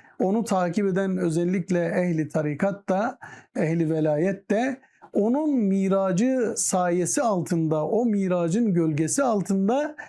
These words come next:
mertebeleri aşarak hakikatin yüksek mertebelerine çıkıyorlar. Şimdi,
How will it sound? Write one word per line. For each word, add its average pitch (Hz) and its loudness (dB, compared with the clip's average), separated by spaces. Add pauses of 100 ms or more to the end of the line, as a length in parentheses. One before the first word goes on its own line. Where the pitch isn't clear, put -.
(300)
mertebeleri 185 0
aşarak 196 -2 (240)
hakikatin 185 0
yüksek 170 -2
mertebelerine 156 0 (360)
çıkıyorlar. 143 -2 (1500)
Şimdi, 285 2